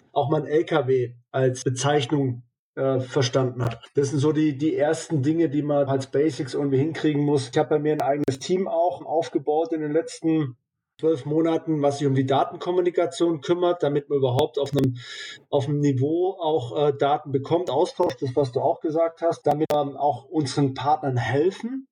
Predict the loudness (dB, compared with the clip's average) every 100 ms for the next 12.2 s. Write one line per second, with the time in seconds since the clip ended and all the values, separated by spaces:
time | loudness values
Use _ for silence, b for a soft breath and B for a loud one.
0 | -2 0 2 2 2 0 0 -4 -6 -2
1 | 2 2 0 0 0 0 -2 -4 0 0
2 | 0 -2 2 2 0 -4 0 2 2 -2
3 | -2 0 0 2 0 2 0 0 0 0
4 | 0 -4 -4 0 2 0 -2 -4 0 0
5 | 2 0 0 0 -2 -2 -2 0 0 -2
6 | -4 2 0 2 -2 0 0 0 0 0
7 | 2 2 2 0 0 0 0 -4 -4 0
8 | 0 -2 -10 -4 0 0 -2 -2 0 0
9 | 0 -4 -4 -14 -20 B B B -4 -2
10 | 0 0 0 -2 -2 -2 -2 0 0 0
11 | 0 0 0 -2 -2 -2 0 2 2 2
12 | -2